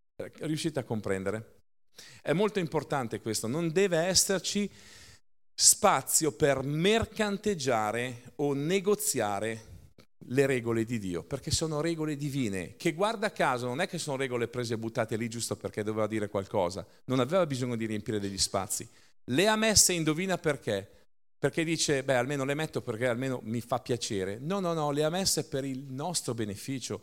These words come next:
perché fa bene a noi. Quindi non si mercanteggia,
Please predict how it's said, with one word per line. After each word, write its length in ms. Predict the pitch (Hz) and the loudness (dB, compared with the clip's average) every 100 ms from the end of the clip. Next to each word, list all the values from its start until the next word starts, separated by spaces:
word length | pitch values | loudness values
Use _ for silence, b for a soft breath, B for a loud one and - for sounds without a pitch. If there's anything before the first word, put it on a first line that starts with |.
| B B | B B
perché 300 | 143 131 151 | -2 0 -2
fa 240 | - 160 | -2 -2
bene 400 | 143 156 185 175 - | -2 -2 -2 -4 -4
a 140 | 131 | -2
noi. 440 | 120 135 90 71 - - _ _ _ B B B - | 0 0 0 -4 -10 -20 _ _ _ B B B -6
Quindi 280 | 208 202 175 | 0 0 0
non 140 | 196 | 2
si 180 | 190 196 | 2 2
mercanteggia, 1040 | 185 175 - 151 139 131 101 90 120 160 | 2 0 0 -2 0 0 0 0 -2 -4